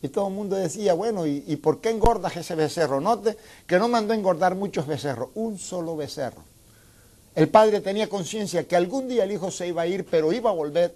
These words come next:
y él iba a hacer fiesta y se mataría el becerro. Y todo el mundo le preguntaba, "¿Para qué engordas ese becerro?".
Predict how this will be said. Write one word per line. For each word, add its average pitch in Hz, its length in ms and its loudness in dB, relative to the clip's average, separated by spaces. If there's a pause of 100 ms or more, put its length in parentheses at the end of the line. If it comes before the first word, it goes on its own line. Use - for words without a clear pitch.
(120)
y 135 160 0
él 170 100 2
iba 170 140 -2
a - 20 -2
hacer 147 200 -10
fiesta - 340 -8
y 131 60 -6
se 131 140 -10
mataría 123 480 -10
el 127 80 -8
becerro. 113 500 -4 (1900)
Y 151 60 -14
todo 262 260 8
el 254 60 6
mundo 247 220 2
le 226 100 2
preguntaba, 208 580 0
"¿Para 160 240 -2
qué 208 120 -6
engordas 170 580 -2
ese 151 200 -8
becerro?". 123 460 -10